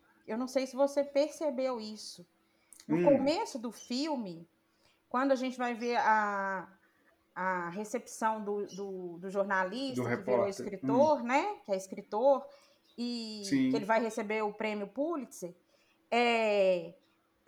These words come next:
Speaker 1: quem recepciona ele é a esposa do Tom Hanks.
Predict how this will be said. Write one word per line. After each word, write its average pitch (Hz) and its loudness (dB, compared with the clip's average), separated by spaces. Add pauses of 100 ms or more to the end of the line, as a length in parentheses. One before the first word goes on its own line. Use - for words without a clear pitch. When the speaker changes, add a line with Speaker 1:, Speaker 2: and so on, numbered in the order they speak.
Speaker 1:
quem 359 0
recepciona 294 0
ele 254 0
é 302 4
a - 0
esposa 254 -2
do 262 -8
Tom 339 -4
Hanks. - -12